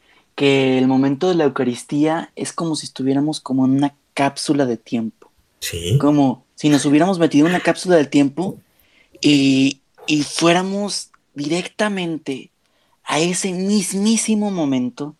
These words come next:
Speaker 2: Sí.
Speaker 1: donde estaba María llorando a los pies de la cruz y poder acompañarla. Es en ese momento en el que se, que nos arrodillamos en misa.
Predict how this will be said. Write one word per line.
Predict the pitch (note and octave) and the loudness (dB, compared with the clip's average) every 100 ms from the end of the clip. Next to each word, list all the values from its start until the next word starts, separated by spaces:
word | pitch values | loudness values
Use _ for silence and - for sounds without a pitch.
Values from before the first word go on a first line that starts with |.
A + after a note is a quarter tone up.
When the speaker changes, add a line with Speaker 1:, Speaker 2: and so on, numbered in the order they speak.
| _ - | _ -12
Speaker 2:
Sí. | - - E2+ | -10 -6 -2
Speaker 1:
donde | C3+ C#3+ C3+ C3 - - _ _ | 2 4 4 0 -2 -16 _ _
estaba | - C3+ - C#3 D#3 D#3+ | -8 -4 -2 2 4 4
María | D3+ C3+ C#3 D3+ | 2 0 2 2
llorando | D3 C#3+ C#3 C#3+ | 2 0 0 -2
a | |
los | C#3 - | -4 -6
pies | C3+ C3 | -4 -4
de | C3 | -4
la | A#2 | -6
cruz | D3 C#3+ D3 - _ _ _ - | -4 -2 -4 -8 _ _ _ -8
y | C#3+ | -6
poder | - C#3 C#3+ | 0 2 4
acompañarla. | D#3+ D#3+ C#3 B2 B2 B2+ B2+ E3 C#4+ _ _ _ _ _ _ _ _ _ _ _ _ _ - | 2 0 -6 -4 -2 -2 -2 -4 -8 _ _ _ _ _ _ _ _ _ _ _ _ _ -2
Es | D#3+ D#3 - | 0 0 -2
en | D#3+ | -2
ese | D3+ | 0
momento | F#3+ F3+ E3+ D#3+ E3 C#3+ | 0 0 -2 -2 -4 -2
en | D#3 C#3+ | 0 0
el | C3+ | 0
que | C#3 | -4
se, | - C3 B2+ B2 A#2 - - - - | -2 0 0 -2 -4 -8 -14 -6 2
que | |
nos | C#3+ C3+ | 2 4
arrodillamos | C3+ C#3 C3 C#3 D3 D3 | 2 4 4 4 2 2
en | D#3 | 0
misa. | E3 - D#3+ | 0 -2 -6